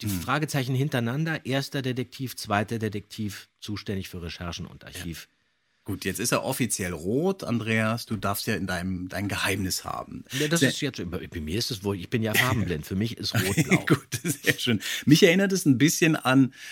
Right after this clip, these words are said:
Speaker 2: Trick, Trick und Track, äh, bei Disney, wo auch mit dieser farblichen Zuordnung totales Chaos herrschte, bis man das bei DuckTales,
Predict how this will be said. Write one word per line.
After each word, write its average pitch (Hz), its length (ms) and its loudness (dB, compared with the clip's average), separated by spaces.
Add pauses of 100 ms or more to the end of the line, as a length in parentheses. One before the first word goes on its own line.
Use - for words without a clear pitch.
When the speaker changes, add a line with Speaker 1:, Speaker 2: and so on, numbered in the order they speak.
(140)
Speaker 2:
Trick, - 240 2
Trick 139 220 0
und 127 160 4
Track, - 480 -4
äh, 117 100 4
bei 107 200 4
Disney, 101 520 0
wo 113 140 2
auch 127 260 -2
mit 120 260 4
dieser 113 200 4
farblichen 131 500 2
Zuordnung 107 720 -2
totales 156 800 2
Chaos 120 640 -2 (340)
herrschte, 104 500 2
bis 127 300 4
man 143 180 6
das 127 160 0
bei 117 220 4
DuckTales, 95 1120 -2